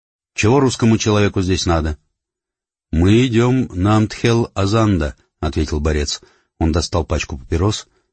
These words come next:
и предложил вожаку. Но тот папирос не взял, только сверкнул на них желтыми белками и спросил: «Зачем на Амтхел?» «Охотиться», невозмутимо ответил Борец. «Ай-яй-яй!»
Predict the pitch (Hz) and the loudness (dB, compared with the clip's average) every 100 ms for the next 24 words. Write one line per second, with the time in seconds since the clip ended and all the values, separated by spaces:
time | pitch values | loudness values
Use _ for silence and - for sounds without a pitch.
0 | _ - 78 80 76 69 76 76 78 - | _ -6 -2 -2 -2 -2 -2 -2 -4 -6
1 | 67 60 _ _ _ _ _ 87 82 131 | -10 -10 _ _ _ _ _ -2 0 -2
2 | 85 80 78 - 80 73 85 95 98 - | -2 -4 -4 -2 -2 0 0 0 -4 -12
3 | - _ _ 110 104 107 87 - - 92 | -20 _ _ 0 0 0 -4 -4 -4 -2
4 | 92 101 101 101 82 80 71 85 76 80 | -2 0 2 2 2 0 0 -2 -2 -4
5 | 71 80 80 92 98 - 82 78 - 69 | 0 -2 0 0 0 -2 -4 -4 -4 -6
6 | - _ _ _ _ _ 78 113 139 127 | -8 _ _ _ _ _ -2 0 2 2
7 | 117 104 - 92 78 62 _ _ _ _ | 2 0 -2 -4 -4 -6 _ _ _ _
8 | _ _ _ _ 82 - 151 151 76 - | _ _ _ _ -6 -2 0 0 -4 -8
9 | - - _ - 80 73 80 78 80 78 | -8 -10 _ -4 -2 0 -2 -2 0 0
10 | 78 73 76 73 73 73 - - _ _ | -2 -4 -4 -4 -4 -4 -8 -12 _ _
11 | _ - 110 90 92 85 82 82 90 90 | _ 0 0 0 -2 -2 -4 -2 0 2
12 | 90 87 85 82 | 2 2 2 0